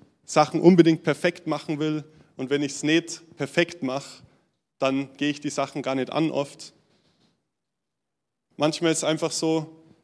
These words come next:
dass ich Angst hab vor Sachen, Angst hab, was denken Menschen über mich, was ist, wenn Menschen mich nicht mögen und mich ablehnen.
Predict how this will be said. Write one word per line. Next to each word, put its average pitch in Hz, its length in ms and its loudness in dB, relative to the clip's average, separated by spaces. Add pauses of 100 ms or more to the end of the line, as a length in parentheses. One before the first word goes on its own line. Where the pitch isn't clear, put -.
(540)
dass 143 160 -2
ich 156 100 0
Angst 180 260 -2
hab 160 140 -2
vor 156 140 0
Sachen, 151 520 -4 (380)
Angst 156 300 -2
hab, 151 420 2 (160)
was 147 240 4
denken 165 300 2
Menschen 185 340 2
über 160 140 2
mich, 165 400 -2 (600)
was 143 160 2
ist, 165 140 0
wenn 151 100 4
Menschen 165 320 4
mich 160 200 0
nicht 143 340 -2
mögen 185 560 8
und 151 180 -2
mich 143 240 -2
ablehnen. 160 680 0